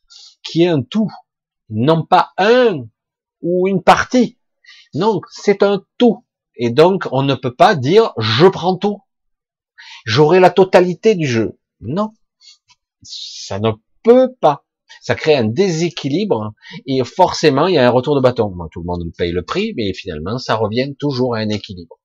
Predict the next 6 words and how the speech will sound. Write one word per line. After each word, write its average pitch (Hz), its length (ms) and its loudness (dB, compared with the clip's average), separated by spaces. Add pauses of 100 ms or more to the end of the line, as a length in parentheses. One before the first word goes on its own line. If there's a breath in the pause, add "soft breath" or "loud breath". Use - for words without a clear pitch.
Toujours. 117 440 -4 (240 loud breath)
D'une 123 140 -2
manière. 107 160 -6 (420 loud breath)
Après, 120 240 0
ça 82 260 -8
recommence 113 800 0